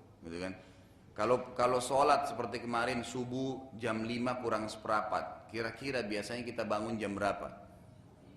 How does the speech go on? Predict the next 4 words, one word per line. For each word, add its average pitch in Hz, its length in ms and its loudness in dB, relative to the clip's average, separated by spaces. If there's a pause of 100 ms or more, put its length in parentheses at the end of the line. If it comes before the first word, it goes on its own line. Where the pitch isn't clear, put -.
(840)
Umumnya 120 840 2
kalau 92 180 0
saya 107 240 0
tanya 117 320 2